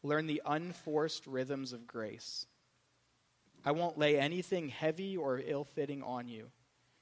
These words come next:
Keep company with me, and you'll learn to live freely and lightly." And then Jesus,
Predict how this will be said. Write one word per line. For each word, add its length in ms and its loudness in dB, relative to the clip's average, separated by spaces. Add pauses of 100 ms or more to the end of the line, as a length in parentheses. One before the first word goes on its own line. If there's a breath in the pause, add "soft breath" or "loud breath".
Keep 260 0
company 380 0
with 180 2
me, 460 -4 (100)
and 140 -8
you'll 180 -2
learn 320 -4
to 100 -8
live 280 -4
freely 840 -6 (520 soft breath)
and 200 -4
lightly." 440 -8 (2000 loud breath)
And 120 0
then 120 4
Jesus, 800 4